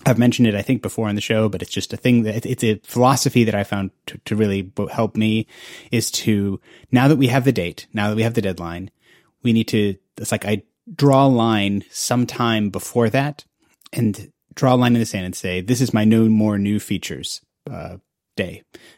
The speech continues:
Uh, for me, th-, that's gonna be the end of, the end of Friday, so the end of September f-, uh, first of this week. I'm gonna put up a sign on my, under my, under my monitor. It says, "No new features." And from that point on, I'm gonna switch from building to, f-,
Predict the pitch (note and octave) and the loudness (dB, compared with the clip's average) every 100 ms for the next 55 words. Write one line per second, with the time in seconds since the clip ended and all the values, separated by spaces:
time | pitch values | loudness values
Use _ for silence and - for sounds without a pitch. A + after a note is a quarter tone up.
0 | - F#2+ - B2 C3 A#2+ - - A#2+ A2+ | -10 -8 2 4 6 4 -2 -4 -2 -2
1 | - A2+ G2+ G#2+ G2+ G#2 G#2+ - - A2 | 0 0 0 -2 0 0 0 -2 -2 0
2 | A2 G2 - - A2+ B2+ C#3+ C#3 G#2+ G2 | 0 -2 -4 -2 0 0 -2 -4 -4 -4
3 | G2 - G#2+ G2 F#2+ - - G2+ F2 - | -4 -6 -8 -6 -8 -8 -12 -8 -8 -4
4 | D3 C3+ - B2+ B2+ - B2 - - - | -2 -2 -4 -4 -2 0 0 -2 -12 -20
5 | - - - A#2 G#2 - A#2 A2 B2 A#2 | -20 -14 0 0 2 0 -2 0 2 2
6 | G#2+ G2+ - C3 G#2+ G#2 A2 G2+ F2+ A2+ | 2 0 0 2 2 0 -2 -4 -2 2
7 | D3+ D#3+ D#3 A#2+ - F#2 G#2 F#2+ F#2 - | 2 4 2 0 -2 -2 0 -2 -2 -2
8 | C3+ C#3 B2 A2+ - _ _ _ _ _ | 2 2 2 -2 -8 _ _ _ _ _
9 | _ - - A2 A2+ C3 C#3+ C#3+ B2+ G#2+ | _ -6 -2 2 2 2 2 2 2 0
10 | G2+ G2 - B2 A2+ G#2 - - C3 - | -4 -8 -10 -6 -4 -4 -4 0 0 0
11 | - - G#2+ G2 F#2 A2+ A#2+ B2 B2 - | -10 -2 0 0 0 0 0 -2 -4 -10
12 | _ - - G2 - - | _ -12 -8 -6 -8 -18